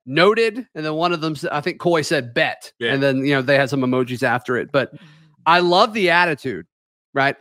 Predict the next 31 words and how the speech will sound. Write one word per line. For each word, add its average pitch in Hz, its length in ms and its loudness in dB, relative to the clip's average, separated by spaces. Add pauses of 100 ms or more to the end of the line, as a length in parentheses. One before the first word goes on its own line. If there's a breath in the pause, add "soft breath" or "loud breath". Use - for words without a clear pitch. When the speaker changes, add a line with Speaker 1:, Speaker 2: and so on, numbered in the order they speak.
(100)
Speaker 1:
I 156 120 6
love 175 400 2
the 196 180 0
attitude 180 500 0
of 160 80 -8
these 156 180 -6
wide 160 220 2
receivers 165 480 2
'cause 160 140 0
I 151 80 2
think 202 240 0
they're 190 100 0
gonna 180 220 2
need 170 260 0
a 165 40 0
little 170 200 4
bit 160 140 2
of 131 140 -2
moxie 160 560 2 (240)
to 170 60 2
Speaker 2:
Mm-hmm. - 60 0
Speaker 1:
make 160 260 0
up 165 260 2
for 165 220 0
kind 160 240 0
of 143 100 -2
their 156 120 2
development 151 520 0
so 160 180 -2
far 156 240 0
this, 139 240 -2